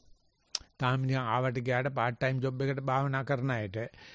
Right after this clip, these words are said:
බුද්ධ ධර්ම කරන අයට ඕක අදාළ නැති වෙන්න පුළුවන්. ඒකයි ඒගොල්ලෝ තාම ගිහි ගෙවල් වල ඉන්නේ. අපි මෙතන ඉන්නකොට දැනගන්න ඕන. ඒක නිසා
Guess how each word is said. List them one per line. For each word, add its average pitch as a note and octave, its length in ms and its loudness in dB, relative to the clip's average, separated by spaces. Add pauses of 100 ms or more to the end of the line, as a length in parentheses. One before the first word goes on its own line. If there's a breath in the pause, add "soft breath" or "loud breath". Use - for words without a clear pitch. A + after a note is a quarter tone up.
බුද්ධ C3+ 220 -2
ධර්ම D3 300 4
කරන D3+ 220 0
අයට D#3 220 0
ඕක D#3 220 2
අදාළ C#3+ 380 4
නැති C#3 260 0
වෙන්න D#3+ 220 4
පුළුවන්. D#3 220 6
ඒකයි C3 260 4
ඒගොල්ලෝ C3 320 0
තාම C3+ 260 0
ගිහි C3 200 0
ගෙවල් B2+ 240 2
වල C3 160 2
ඉන්නේ. E3+ 340 6 (320 loud breath)
අපි B2+ 240 2
මෙතන E3 320 4
ඉන්නකොට D3+ 320 0
දැනගන්න A#2 460 -2
ඕන. G2+ 180 -16 (680 soft breath)
ඒක C#3 120 4
නිසා C3 340 2